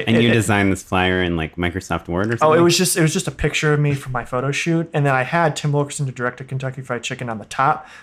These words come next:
Speaker 2: but literally, since there was no black ink, that didn't print at all,
Speaker 1: <laughs>
Speaker 2: so I had to write it in red Sharpie on every single flyer. <laughs> And I, and then I went to Kentucky Fried Chicken, and I, like,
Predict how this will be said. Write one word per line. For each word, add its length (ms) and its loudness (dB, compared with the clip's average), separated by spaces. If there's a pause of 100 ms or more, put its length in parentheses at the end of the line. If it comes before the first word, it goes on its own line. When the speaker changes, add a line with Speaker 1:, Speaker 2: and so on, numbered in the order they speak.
Speaker 2:
but 180 2
literally, 360 6
since 200 -2
there 100 0
was 120 -2
no 100 4
black 320 0
ink, 180 -2
that 140 -4
didn't 240 -2
print 260 -2
at 80 -4
all, 320 4 (140)
Speaker 1:
<laughs> 160 -18
Speaker 2:
so 140 2
I 40 6
had 200 4
to 80 4
write 260 2
it 100 2
in 140 -2
red 160 0
Sharpie 500 0
on 100 0
every 240 -2
single 240 -4
flyer. 480 0 (840)
<laughs> 120 -2 (280)
And 360 -2
I, 340 0 (400)
and 140 0
then 100 4
I 100 4
went 300 0
to 140 2
Kentucky 440 0
Fried 220 0
Chicken, 320 -4
and 100 -4
I, 140 -2
like, 260 -2